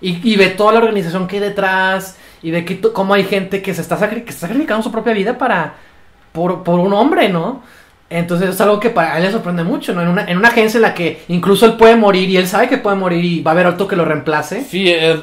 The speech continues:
Speaker 2: es
Speaker 1: ¿Sabes?
Speaker 2: Sí, es, eh, todos son reemplazables en, en la
Speaker 1: Exacto.
Speaker 2: agencia. Y lo que le gusta es que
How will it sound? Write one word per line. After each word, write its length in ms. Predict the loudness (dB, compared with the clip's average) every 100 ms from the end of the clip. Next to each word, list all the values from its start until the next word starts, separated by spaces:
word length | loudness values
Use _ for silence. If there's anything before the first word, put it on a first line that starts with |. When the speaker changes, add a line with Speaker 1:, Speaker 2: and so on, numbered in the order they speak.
| -4
Speaker 2:
es 180 | -6 -6 -10
Speaker 1:
¿Sabes? 480 | -2 0 0 -4 -16 _ _ _ -20
Speaker 2:
Sí, 260 | 0 2
es, 120 | 2 0 -12
eh, 160 | -20 -20 0
todos 220 | 6 6
son 120 | 4
reemplazables 540 | 0 0 0 0 -2 -6
en, 100 | -8
en 60 | 0
la 80 | 0
Speaker 1:
Exacto. 200 | 2 0
Speaker 2:
agencia. 400 | 0 -4 -4 -2
Y 80 | -2
lo 120 | 0
que 80 | 0
le 100 | -2
gusta 180 | -4 -14
es 80 |
que 280 | -6 -4 -4